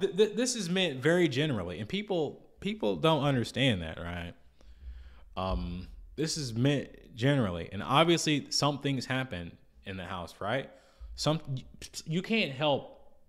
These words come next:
a spouse getting sick or a spou-, a spouse getting cancer, right?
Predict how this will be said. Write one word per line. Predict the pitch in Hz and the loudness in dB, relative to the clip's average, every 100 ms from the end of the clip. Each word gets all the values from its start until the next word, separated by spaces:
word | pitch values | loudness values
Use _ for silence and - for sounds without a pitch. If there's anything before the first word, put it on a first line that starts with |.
| - | -8
a | |
spouse | - - 127 120 - | -4 4 6 6 2
getting | 113 110 98 | -4 -4 -4
sick | - 104 98 | -6 -6 -4
or | 90 | -6
a | |
spou-, | - 117 123 - | -2 -2 -2 -4
a | 92 | -8
spouse | - - 139 135 - | -4 2 2 2 -4
getting | 131 120 95 | -6 -6 -6
cancer, | 107 104 87 - 87 | -2 -2 -4 -10 -8
right? | 87 90 85 | -4 -4 -6